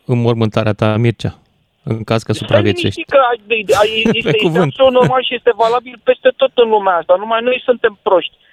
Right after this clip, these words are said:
Speaker 2: Nici europenii nu ne dau de gratis, ei ne dau aparent gratis, dar au făcut o grămadă de bani de pe noi cu economia
Speaker 1: Mircea,
Speaker 2: extinsă.
Speaker 1: tu ai auzit de Lend-Lease?
Speaker 2: Lend-Lease.
Speaker 1: Ai auzit de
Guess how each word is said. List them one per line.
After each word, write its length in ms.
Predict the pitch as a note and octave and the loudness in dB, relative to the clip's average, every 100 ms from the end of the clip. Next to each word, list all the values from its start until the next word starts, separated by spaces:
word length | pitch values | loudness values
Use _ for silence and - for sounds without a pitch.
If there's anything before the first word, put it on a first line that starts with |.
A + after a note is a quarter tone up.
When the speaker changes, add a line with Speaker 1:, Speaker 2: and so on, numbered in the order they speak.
| _ | _
Speaker 2:
Nici 240 | G3 A3+ | -6 -2
europenii 540 | - A#3 - - C4 B3+ | 4 4 4 0 -2 -2
nu 60 | A#3 | -2
ne 80 | G#3+ | 0
dau 100 | A#3+ A3 | 0 0
de 100 | A3 E3+ | -2 -2
gratis, 320 | A3+ - A#3 G#3+ F3 F3+ | -2 -4 -16 -12 -4 -4
ei 100 | E3 | 0
ne 140 | F3+ D#3+ | 0 0
dau 120 | C4 A#3 | 0 0
aparent 380 | - F#3 B3 C4 | 0 0 0 -2
gratis, 400 | G3+ D#3 - C#3+ | 0 0 -2 -2
dar 100 | E3 | 2
au 60 | E3 F3 | 2 -2
făcut 220 | - - | -6 -4
o 60 | |
grămadă 440 | G#3 G#3 G3+ A#3+ A3 A3 | -2 -2 -2 0 0 0
de 60 | G#3 | -2
bani 220 | A#3 D4+ | 0 0
de 60 | C#4+ - | -2 0
pe 100 | A#3+ | 0
noi 140 | A3 | 0
cu 120 | G3+ - | 0 0
economia 520 | - F#3+ F#3+ F#3+ F3 B2+ | 2 0 0 -2 -4 -4
Speaker 1:
Mircea, 380 | A#2+ C3+ D3 F3+ | -2 0 0 0
Speaker 2:
extinsă. 180 | D3 B2+ | 0 0
Speaker 1:
tu 80 | - | 0
ai 100 | C#3 | 2
auzit 440 | C#3+ C3+ B2+ A#2+ C3+ | 4 2 0 -2 0
de 120 | B2 | 0
Lend-Lease? 920 | A#2+ B2 B2+ A2 A2 C3 E3+ F3 - - - _ _ _ _ _ _ _ _ _ _ _ _ _ _ _ _ - _ | 2 2 0 0 0 2 2 0 -6 -18 -20 _ _ _ _ _ _ _ _ _ _ _ _ _ _ _ _ -20 _
Speaker 2:
Lend-Lease. 540 | - F3 F#3+ E3 E3 C3+ | -2 2 2 0 -2 0
Speaker 1:
Ai 80 | A2 | 0
auzit 240 | G2 G#2 | 0 0
de 60 | G2 | 0